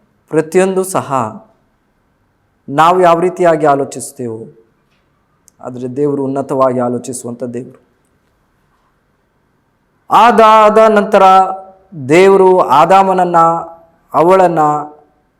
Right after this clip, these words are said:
ತೋಟದ ಹೊರಗಡೆಯಿಂದ ಹೊರಗಡೆ ಇಟ್ಟಾಗ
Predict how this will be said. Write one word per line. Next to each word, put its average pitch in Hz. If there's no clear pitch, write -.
ತೋಟದ 185
ಹೊರಗಡೆಯಿಂದ 160
ಹೊರಗಡೆ 147
ಇಟ್ಟಾಗ 151